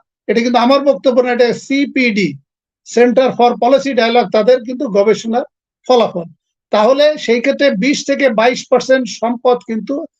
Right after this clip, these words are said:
আমার কিন্তু গত পনেরো বছরে হাওয়া হয়ে গেছে। আমাদের এম এ আ-, এম এ দাউদ সাহেব, এম এ আবু দাউদ ব-, বললেন যে পা-, যে আমাদের বাংলাদেশ ব্যাংকের রিজার্ভ পনেরো বিলিয়ন ডলার এবং বাংলাদেশ ব্যাংকের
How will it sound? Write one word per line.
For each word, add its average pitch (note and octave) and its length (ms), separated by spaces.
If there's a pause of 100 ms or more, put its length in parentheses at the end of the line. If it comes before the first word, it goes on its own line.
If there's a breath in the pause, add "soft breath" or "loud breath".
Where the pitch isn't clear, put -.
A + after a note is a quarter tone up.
(180)
আমার A3 280
কিন্তু G#3+ 200
গত A3+ 200
পনেরো C4+ 440
বছরে A3 320
হাওয়া G3 360
হয়ে F3+ 200
গেছে। C#3+ 300 (580)
আমাদের G#3+ 340
এম A#3 160
এ B3 80
আ-, A3 380 (200)
এম G#3+ 160
এ B3 100
দাউদ A3+ 340
সাহেব, A3+ 280 (140)
এম G#3 180
এ A#3+ 60
আবু A#3 220
দাউদ A#3 280
ব-, B3 200
বললেন A#3+ 360
যে C#4 240
পা-, F#3+ 320
যে F#3+ 140
আমাদের G#3+ 320
বাংলাদেশ G#3+ 440
ব্যাংকের A3 380
রিজার্ভ G#3 340 (480)
পনেরো C4 540 (260)
বিলিয়ন A#3 360
ডলার A3 280
এবং B3+ 200
বাংলাদেশ A3 440
ব্যাংকের A3 440